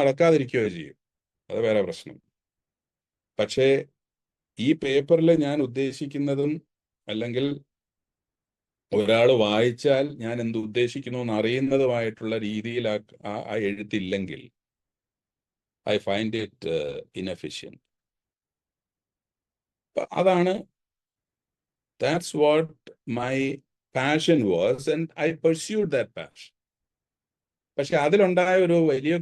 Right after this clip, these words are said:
ഗുണം, അത് ഞാൻ അന്ന്, അന്നൊന്നും അറിഞ്ഞിരുന്നില്ല. ഞാൻ I was, I was struggling because ഈ സ്ക്രീൻ റൈറ്റ് എന്ന് പറഞ്ഞ ഒരു, ഒരു ഉദ്യമം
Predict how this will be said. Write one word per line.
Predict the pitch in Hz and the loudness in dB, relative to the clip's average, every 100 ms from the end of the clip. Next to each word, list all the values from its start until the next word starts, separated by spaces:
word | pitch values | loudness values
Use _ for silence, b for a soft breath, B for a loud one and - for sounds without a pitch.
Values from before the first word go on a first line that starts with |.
| 127 | -2
ഗുണം, | 135 147 107 101 - 110 | -4 -2 -4 -6 -14 -10
അത് | 113 123 117 | -2 -2 0
ഞാൻ | 127 147 | -2 0
അന്ന്, | 160 139 | 0 -2
അന്നൊന്നും | 143 175 196 190 | -2 0 0 2
അറിഞ്ഞിരുന്നില്ല. | 151 151 160 135 95 82 85 | 0 0 -2 -2 -6 -8 -8
ഞാൻ | 92 95 | -8 -4
I | 117 | 0
was, | 123 120 - - | 0 -2 -12 -2
I | 139 | 0
was | 170 - | 0 -4
struggling | - 147 170 180 175 170 | 0 0 2 0 0 -6
because | 143 143 143 - _ _ _ _ - | -4 -6 -6 -12 _ _ _ _ -10
ഈ | 127 127 120 - | -6 -6 -10 -14
സ്ക്രീൻ | - 104 110 131 | -8 -2 2 4
റൈറ്റ് | 139 139 | 4 2
എന്ന് | 151 147 | 4 4
പറഞ്ഞ | 147 147 | 4 2
ഒരു, | 143 143 143 139 - 135 | 0 0 0 -2 -4 -2
ഒരു | 135 135 123 - - | 0 0 -4 -8 -16
ഉദ്യമം | 110 120 123 131 | -10 0 0 0